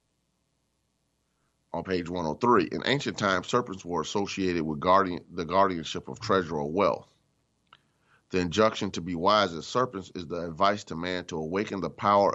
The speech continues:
of his subtilized body, his imagination, that he, like the serpent, may grow and outgrow, die and yet not die,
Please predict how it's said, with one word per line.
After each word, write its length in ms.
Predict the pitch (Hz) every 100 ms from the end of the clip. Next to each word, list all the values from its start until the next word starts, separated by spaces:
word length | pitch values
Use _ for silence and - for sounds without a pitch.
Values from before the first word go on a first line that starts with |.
| -
of 300 | 82 82 - _ _ - _
his 220 | - 82 - _ _ _ _ _ _ -
subtilized 1000 | - 110 - 98 92 85 78 82 78
body, 360 | 73 80 71 78
his 200 | 85 82
imagination, 880 | 82 92 87 82 95 120 107 69 71
that 140 | 73
he, 380 | 85 95 85 - _ _ _ -
like 180 | 90 87
the 120 | 73
serpent, 440 | - 131 123 85
may 240 | 82 85 78 82
grow 300 | 95 101 92
and 100 | 78
outgrow, 500 | 92 90 82 87 82
die 300 | 82 92 92
and 160 | 90 87
yet 220 | 101 87
not 260 | 104 101
die, 360 | 85 76 78